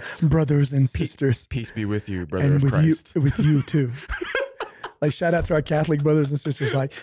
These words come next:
Speaker 1: "Peace be with you and unto you too."
Speaker 2: Oh my
Speaker 1: You know what I mean? Like,
Speaker 2: gosh.
Speaker 1: I, hey,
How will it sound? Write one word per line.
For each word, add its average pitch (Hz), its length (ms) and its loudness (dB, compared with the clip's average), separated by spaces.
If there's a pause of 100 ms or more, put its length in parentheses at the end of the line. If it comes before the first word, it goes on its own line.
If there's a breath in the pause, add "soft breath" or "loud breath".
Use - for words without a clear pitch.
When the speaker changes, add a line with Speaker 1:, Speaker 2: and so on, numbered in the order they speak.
(120)
Speaker 1:
"Peace 202 240 -2
be 165 160 -2
with 147 220 0
you - 80 -10 (160)
and 123 100 0
unto 135 240 0
you 107 140 -6
too." - 220 -14
Speaker 2:
Oh 101 220 -4
my 123 120 -6
Speaker 1:
You 151 140 2
know 156 180 2
what - 60 -
I 139 100 2
mean? 107 100 -2
Like, - 0 - (180)
Speaker 2:
gosh. - 80 -16 (420 loud breath)
Speaker 1:
I, 180 40 -4
hey, 160 260 -2